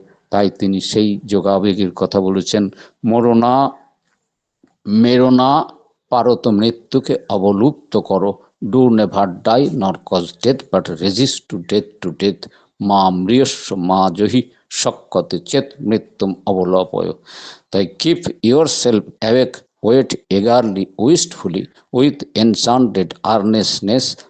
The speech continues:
bliss may come, smile may bloom, fate may unfold। স্বামী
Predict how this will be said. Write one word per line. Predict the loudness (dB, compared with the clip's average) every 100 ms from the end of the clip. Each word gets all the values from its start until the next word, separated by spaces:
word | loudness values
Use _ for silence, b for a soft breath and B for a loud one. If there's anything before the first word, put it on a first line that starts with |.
| _
bliss | -6 0 4 4 2 -2
may | -4
come, | -2 0 2 2
smile | 0 -2 -2 2 4 4 4 0
may | -2 -6
bloom, | 2 4 4 2 B B
fate | -16 -4 0 0 0 -4
may | -4 -4
unfold। | -2 -4 0 2 2 0 -8 -20 b b
স্বামী | -14 -2 2 2